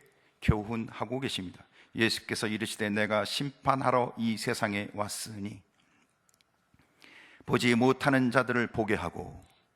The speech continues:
보는 자들은 맹인이 되게 하려 함이라." 하시니 바리새인 중에 예수와 함께 있던 자들이 이 말씀을 듣고 이르되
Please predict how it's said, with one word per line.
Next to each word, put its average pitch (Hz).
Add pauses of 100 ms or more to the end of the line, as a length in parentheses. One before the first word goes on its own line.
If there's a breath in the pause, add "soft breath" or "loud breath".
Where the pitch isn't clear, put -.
(400 soft breath)
보는 120 (380)
자들은 107 (1300)
맹인이 113
되게 110
하려 107
함이라." 101
하시니 - (1500 loud breath)
바리새인 143
중에 131
예수와 120
함께 123
있던 107
자들이 104
이 123
말씀을 127
듣고 - (1000)
이르되 95